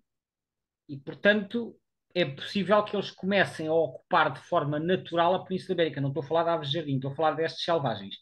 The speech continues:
E, e depois sobre isto também é preciso dizer o seguinte, embora eles na Europa sejam parcialmente residentes, acontece aquilo que acontece com outras espécies, que é as aves das regiões mais frias.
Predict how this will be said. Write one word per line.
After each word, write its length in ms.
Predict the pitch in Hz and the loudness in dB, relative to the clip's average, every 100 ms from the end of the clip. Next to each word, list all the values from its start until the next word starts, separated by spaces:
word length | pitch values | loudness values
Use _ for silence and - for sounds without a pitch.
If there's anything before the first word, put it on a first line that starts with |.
| _ _ _ _ _ _ _ _ _ - | _ _ _ _ _ _ _ _ _ 6
E, 440 | 277 220 147 123 | 8 8 6 0
e 100 | 175 | -6
depois 260 | 139 - 247 | -2 4 4
sobre 240 | 233 180 | 6 2
isto 140 | 190 - | 2 0
também 180 | 208 202 | 0 0
é 20 | |
preciso 280 | - - 208 | -2 -6 -6
dizer 80 | |
o 60 | - | -4
seguinte, 300 | 190 165 139 - - | -2 -2 -6 -16 -10
embora 340 | 160 214 262 | 2 6 8
eles 200 | 226 170 | 8 4
na 140 | 202 | 2
Europa 400 | 196 175 143 - | 2 4 2 -2
sejam 480 | 143 185 151 143 139 - _ _ _ | -6 -4 -2 -2 -4 -8 _ _ _
parcialmente 640 | 214 214 202 180 151 139 | 2 4 4 4 2 -4
residentes, 760 | 143 151 165 180 202 196 - - | -8 -6 2 4 4 -2 -8 -6
acontece 560 | 160 - 175 160 175 - | -8 -6 -4 0 0 -2
aquilo 220 | 139 151 | -10 -8
que 60 | 147 | -8
acontece 400 | 156 160 165 - | -6 -4 -4 -4
com 120 | 165 | -6
outras 280 | 165 175 160 | -4 -4 -6
espécies, 380 | - 190 190 - | 0 2 2 -2
que 140 | 190 | 0
é 60 | 156 | 2
as 100 | 156 | 4
aves 240 | 175 139 | 4 2
das 140 | 151 | -6
regiões 340 | 127 - 156 135 | -8 -8 -4 -2
mais 240 | 151 147 | -2 -4
frias. 400 | - 139 139 185 | -4 -2 -2 -4